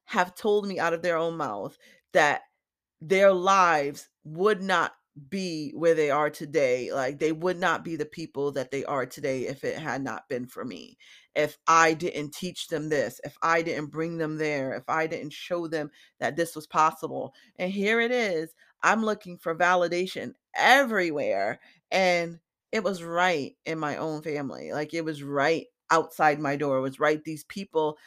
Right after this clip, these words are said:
that I had sown into. Wow, I just hit, that just hit me. You don't get to see the roots spreading out. You, if you just look at the surface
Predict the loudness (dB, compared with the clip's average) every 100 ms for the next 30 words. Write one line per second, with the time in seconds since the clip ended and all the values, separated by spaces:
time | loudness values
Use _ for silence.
0 | _ -4 2 2 0 -8 _ _ 2 2
1 | 2 -2 -6 -10 -2 4 4 2 -2 -2
2 | -4 -6 -6 -6 -6 -10 -14 _ _ _
3 | _ _ -4 -2 0 0 2 2 0 -4
4 | -4 -2 -2 -4 -6 -8 -6 -6 -8 -10
5 | _ _ _ -8 -2 2 4 6 4 0
6 | -2 -4 -2 -4 -4 -6 -8 -4 -2 -4
7 | -6 -10 -14 _ _ _ _ _ _ _
8 | 4 8 10 8 4 -4 -8 -4 -4 -6
9 | -18 -20 -20 -20 -16 -16 -2 4 4 4
10 | 4 4 2 -2 -10 -2 -2 -2 -2 -2
11 | -2 -2 -2 -2 -2 -6 -2 -2 0 -2
12 | -2